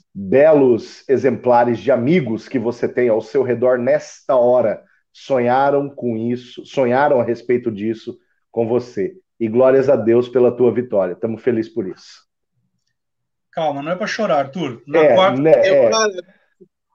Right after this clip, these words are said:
Speaker 3: eu vou falar pra você, assim, ó, essa última,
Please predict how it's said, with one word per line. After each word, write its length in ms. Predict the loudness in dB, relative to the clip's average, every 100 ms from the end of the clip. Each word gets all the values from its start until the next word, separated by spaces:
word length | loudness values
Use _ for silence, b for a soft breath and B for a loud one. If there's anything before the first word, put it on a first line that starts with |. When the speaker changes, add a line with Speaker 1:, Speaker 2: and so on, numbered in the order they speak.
| _ _ 0
Speaker 3:
eu 260 | 4 4 4
vou 100 | 4
falar 160 | 4 4
pra 100 | 4
você, 260 | 2 4 2
assim, 360 | 2 -2 0
ó, 200 | 2 2 0
essa 300 | -2 2 2
última, 680 | 2 -2 2 4 4 0